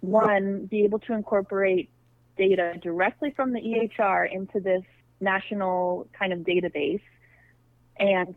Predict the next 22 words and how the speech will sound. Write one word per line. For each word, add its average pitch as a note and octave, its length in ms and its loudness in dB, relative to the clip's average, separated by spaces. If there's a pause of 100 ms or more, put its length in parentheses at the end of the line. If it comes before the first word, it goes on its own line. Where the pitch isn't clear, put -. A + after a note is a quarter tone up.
(140)
two, G3 520 6
allow F#3+ 800 2 (220)
patients G3+ 480 -2
to - 100 -6
input G3 280 2 (120)
things F#3 360 -2
like E3+ 300 -2
their E3 140 0
genetic E3+ 380 -4
information G3 720 -2 (140)
and G3 540 0 (280)
just A3 160 2 (140)
other G3 180 6
drug F#3+ 260 2
classes F#3 540 -2
and E3+ 120 -8
other F3+ 260 0
genetic E3+ 420 -4
factors. C4+ 420 -4 (440)
That F4 140 0
would F4 120 6
be C#4 220 4